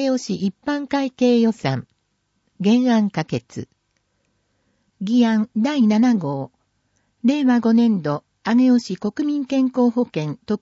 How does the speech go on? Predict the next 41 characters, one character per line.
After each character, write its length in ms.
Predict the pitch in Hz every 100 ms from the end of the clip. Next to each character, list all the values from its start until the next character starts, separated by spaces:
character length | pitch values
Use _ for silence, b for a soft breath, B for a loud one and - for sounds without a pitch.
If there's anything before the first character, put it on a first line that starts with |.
| 262
別 240 | 285 -
会 220 | 233 240
計 240 | 240 220 202
予 120 | 196
算。 360 | - 131 120 - _ _ _ -
原 260 | 190 254 247
案 160 | 208
可 160 | 208 160
決。 400 | - 131 - 104 _ _ _ _ _ _ _ _ _ _ _ _ _ 202
議 260 | 208 233
案 280 | 220 214 208
第 260 | 285 285 208
八 120 | 220 - 247
号。 360 | 175 156 139 - _ _ _ _ _
令 280 | 240 302 277
和 120 | 226
五 140 | 208
年 320 | 214 226 214 156
度、 220 | 151 - -
上 300 | 190 247 254
尾 80 | 247
市 180 | -
介 300 | 190 226 277
護 140 | 269 254
保 120 | 262
険 320 | - 160 156
特 300 | - 202 -
別 260 | 277 294 -
会 220 | 285 277
計 300 | - 254 247
予 100 | 233
算。 380 | 214 - 131 - _ _ _ _ _ _
原 320 | 180 233 254
案 200 | 233 214
可 140 | - 156
決。 440 | 139 - - 131 _ _ _ _ _ _ _ _ _ _ _ _
議 220 | 208 233
案 240 | 220 214 208
第 240 | 285 277
九 340 | - - 254 202
号。 380 | 170 147 135